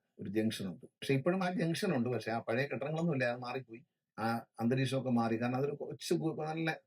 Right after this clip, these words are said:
നല്ല നിഷ്കളങ്കമായ ഒരു ഗ്രാമം, മേലില ജംഗ്ഷൻ,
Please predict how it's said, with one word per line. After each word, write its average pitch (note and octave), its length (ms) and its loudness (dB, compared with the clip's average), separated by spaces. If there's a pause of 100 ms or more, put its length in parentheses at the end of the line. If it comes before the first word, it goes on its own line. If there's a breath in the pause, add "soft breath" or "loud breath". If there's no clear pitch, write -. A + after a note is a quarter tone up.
നല്ല C#3 220 -2
നിഷ്കളങ്കമായ C3+ 680 0
ഒരു A#2 80 -2
ഗ്രാമം, A2 480 0 (420)
മേലില G#2+ 420 0 (500)
ജംഗ്ഷൻ, A#2 480 2